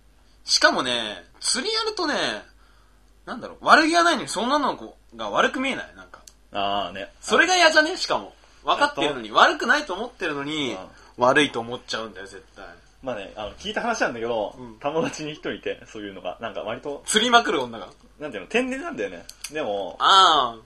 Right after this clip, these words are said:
Speaker 2: 天然でやっちゃう子がいて。
Speaker 1: あー。
Speaker 2: なんていうの？男とは、まあ、男と女っていう違いがあっても、まあ、普通に親しくやるみたいな。
Speaker 1: あー。
Speaker 2: うん。そういう子がいて。
Speaker 1: うん。
Speaker 2: で、なんか、<laughs>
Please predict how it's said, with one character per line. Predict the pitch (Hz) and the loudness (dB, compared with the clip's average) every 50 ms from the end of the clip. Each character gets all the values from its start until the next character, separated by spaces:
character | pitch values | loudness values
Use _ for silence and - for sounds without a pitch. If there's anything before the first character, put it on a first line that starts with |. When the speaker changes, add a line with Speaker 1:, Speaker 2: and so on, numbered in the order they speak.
| _ - - | _ -14 -12
Speaker 2:
天 | 190 196 | -12 -10
然 | 202 190 175 | -10 -8 -6
で | 165 | -4
や | 147 143 | -4 -4
っ | - - | -4 -6
ち | - 156 | -6 -6
ゃ | 147 | -6
う | 143 | -6
子 | - 143 | -6 -8
が | 139 135 | -6 -6
い | 117 | -6
て。 | - - 107 95 - - _ _ _ - | -8 -12 -16 -18 -18 -18 _ _ _ -4
Speaker 1:
あ | 143 | 2
ー。 | 147 147 139 135 131 120 | 4 6 6 6 4 2
Speaker 2:
な | 117 113 | 0 -4
ん | |
て | 110 107 | -10 -14
い | 107 | -16
う | |
の？ | 113 | -16
男 | 110 123 135 151 143 | -12 -12 -10 -10 -8
と | - 98 82 82 | -8 -6 -6 -4
は、 | 85 87 87 | -6 -6 -6
ま | 98 95 95 | -6 -6 -8
あ、 | 92 - - - | -8 -10 -14 -16
男 | 110 113 139 143 151 165 165 165 165 165 156 - _ _ _ - | -14 -10 -10 -8 -6 -4 -2 -2 -2 -2 -4 -8 _ _ _ -12
と | 120 117 | -10 -10
女 | 117 127 135 135 127 123 | -10 -10 -10 -8 -8 -8
っ | - | -10
て | _ - 110 | _ -14 -14
い | 104 | -14
う | 101 - | -12 -8
違 | 131 127 | -4 -4
い | 127 | -2
が | 131 131 | -2 -4
あ | 131 | -6
っ | - | -6
て | - 110 | -10 -8
も、 | 101 101 98 | -8 -8 -6
ま | 104 110 101 95 85 85 - _ | -4 -4 -4 -4 -6 -10 -14 _
あ、 | _ _ _ - - - | _ _ _ -20 -20 -20
普 | - - | -20 -18
通 | - 113 104 | -14 -12 -12
に | 107 101 | -12 -12
親 | - - 107 98 | -12 -10 -10 -10
し | - - | -10 -10
く | - | -10
や | 104 92 | -8 -8
る | 95 | -4
み | 101 | 0
た | 127 | 2
い | 131 | 4
な。 | 131 | 4
Speaker 1:
あ | 131 131 123 117 113 107 98 95 92 - - _ _ - - - | 4 4 2 0 -2 -6 -8 -12 -16 -20 -20 _ _ -20 -20 -20
ー。 | 92 | -18
Speaker 2:
う | 87 | -18
ん。 | 76 - _ | -18 -18 _
そ | _ - 113 | _ -18 -16
う | 113 | -16
い | 113 113 107 110 | -14 -14 -16 -18
う | - _ _ - - | -18 _ _ -20 -18
子 | - 113 | -12 -10
が | 110 | -10
い | 107 104 | -10 -10
て。 | - 113 - - - _ | -10 -12 -12 -12 -14 _
Speaker 1:
う | 113 | -20
ん。 | 113 110 107 104 _ _ _ _ _ _ 113 | -20 -20 -20 -20 _ _ _ _ _ _ -18
Speaker 2:
で、 | 113 - - 156 135 120 | -16 -14 -12 -12 -10 -10
な | - 127 | -10 -12
ん | 123 | -12
か、 | - - - 104 - - _ _ _ _ _ _ _ _ - | -12 -14 -14 -16 -16 -18 _ _ _ _ _ _ _ _ -10
<laughs> | - - 285 - - - - - | -8 -6 -4 -6 -6 -6 -8 -8